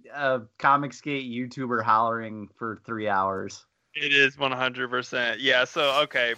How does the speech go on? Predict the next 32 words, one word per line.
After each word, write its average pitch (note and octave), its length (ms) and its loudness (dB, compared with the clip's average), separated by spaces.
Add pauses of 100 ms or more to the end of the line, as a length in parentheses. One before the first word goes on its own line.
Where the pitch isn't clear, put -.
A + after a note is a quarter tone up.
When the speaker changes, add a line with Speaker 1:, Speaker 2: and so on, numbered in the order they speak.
Speaker 2:
my, C#3 300 -2 (380)
uh, C3 280 -2 (160)
I'm C#3 160 -10
such - 240 -12
an A#2 100 -16
idiot. A2+ 420 -6
Okay, B2 360 0
so C#3+ 160 0
I D#3+ 100 4
just E3+ 220 -6
saw C3 220 0
this A#2+ 200 -6
in A#2 120 -10
a A#2 40 -6
tweet A2+ 320 -10
and A2+ 100 -20
thought A2 200 -4
it - 60 -6
was B2 140 -14
real. C#3 400 -2 (440)
Um, G#2+ 500 2
the, A2+ 400 -8
the C3 100 2
rumor D3 500 4
was, A#2+ 340 4
um, A2 500 0 (240)
Sofia B2+ 1200 2 (360)
Boutella. D3+ 960 -2 (380)
Speaker 1:
Oh, B2+ 300 4
Speaker 2:
Uh, G#2+ 440 -2
Speaker 1:
of, F3+ 240 6
of, A3 260 6